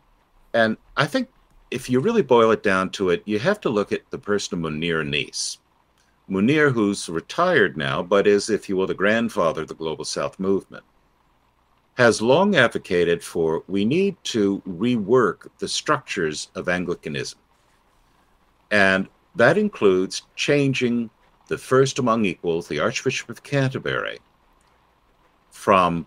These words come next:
the person appointed by the British Prime Minister to a person led, you know, to another person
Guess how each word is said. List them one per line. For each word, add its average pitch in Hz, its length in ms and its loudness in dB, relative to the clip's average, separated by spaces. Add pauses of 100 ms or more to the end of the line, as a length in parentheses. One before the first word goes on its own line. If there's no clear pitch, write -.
(140)
the - 60 -20
person 127 400 2
appointed 90 520 0
by 80 200 2
the 73 120 -6
British 87 340 -4
Prime 73 240 -2
Minister 92 560 -4 (760)
to 101 220 0
a 101 40 2
person 104 640 0 (140)
led, 95 480 2 (420)
you 98 120 -2
know, 80 140 -2
to 95 260 0
another 127 340 4
person 73 520 -6